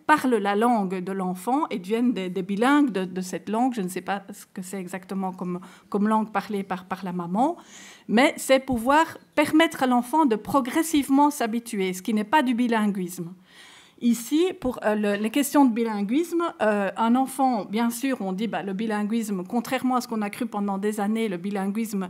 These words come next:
est intéressant pour les enfants. Maintenant, il y a certaines conditions. Il faut que le langage que l'enfant entend soit vraiment de très bonne qualité. Si la personne parle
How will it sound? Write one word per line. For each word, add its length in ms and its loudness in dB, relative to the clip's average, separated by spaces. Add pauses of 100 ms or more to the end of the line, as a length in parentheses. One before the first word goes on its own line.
(120)
est 140 -4
intéressant 640 -2
pour 160 -8
les 180 -6
enfants. 420 -6 (440)
Maintenant, 360 2
il 80 4
y 20 2
a 60 0
certaines 440 0
conditions. 520 2
Il 80 0
faut 160 -4
que 120 -2
le 180 2
langage 540 2
que 60 -4
l'enfant 500 -4
entend 480 0 (240)
soit 200 0
vraiment 340 2
de 80 -2
très 300 -2
bonne 260 2
qualité. 560 -6 (320)
Si 240 -2
la 140 2
personne 600 -2 (160)
parle 420 0